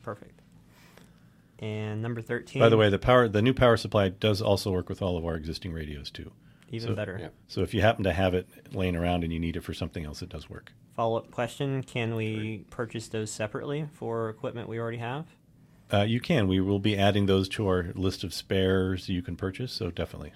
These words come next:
Speaker 2: just look for the new part number.
Speaker 1: All right. So number thirteen, is there a minimum distance requirement?
Speaker 2: Hmm, good question. Uh, wh-, when we designed the B twenty-four, the, the really we looked at what we think would be the minimum spec for operation, and generally it's gonna be a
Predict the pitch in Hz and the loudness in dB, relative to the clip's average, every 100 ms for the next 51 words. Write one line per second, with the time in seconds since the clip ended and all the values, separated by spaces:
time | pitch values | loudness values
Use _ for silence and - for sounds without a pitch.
0 | - - - 82 - 80 80 - 80 76 | -12 -12 -8 -12 -10 -10 -10 -8 -10 -10
1 | 76 - - - - 175 165 - - 113 | -14 -16 -20 -20 -14 -14 -14 -14 -6 -4
2 | 127 117 127 - - 139 143 117 123 117 | -2 0 0 0 -2 -2 -2 -4 -2 0
3 | 120 139 131 117 135 - 131 127 - 123 | 2 2 2 0 -2 -4 -6 -10 0 2
4 | 131 151 - - - - - - - - | 2 0 -8 -18 -20 -20 -20 -20 -20 -20
5 | - - _ - 185 107 123 147 - 104 | -20 -20 _ -4 0 2 2 2 4 4
6 | - 101 107 - - 131 139 127 123 117 | 4 2 2 0 2 2 6 6 6 4
7 | 110 113 131 147 131 107 117 - 120 113 | 2 6 6 6 4 2 0 0 0 0
8 | - 113 113 104 98 98 92 110 113 127 | 0 2 2 4 4 2 0 0 4 6
9 | 110 104 104 104 110 117 107 117 - - | 4 0 0 2 0 -2 0 0 -2 -20
10 | - 107 117 117 110 110 98 101 90 92 | -6 -2 -2 -2 -2 -2 -2 0 0 0
11 | 98 95 87 - - 101 - - - - | 0 0 -2 -4 -4 -4 -6 -18 -20 -20
12 | - 101 92 92 98 98 92 90 95 123 | -10 -4 -2 -2 -4 -4 -4 -2 -4 -2
13 | 104 90 87 98 95 92 87 - 95 85 | -2 -2 0 0 2 0 -2 -4 -4 -2
14 | 92 92 85 | 0 2 0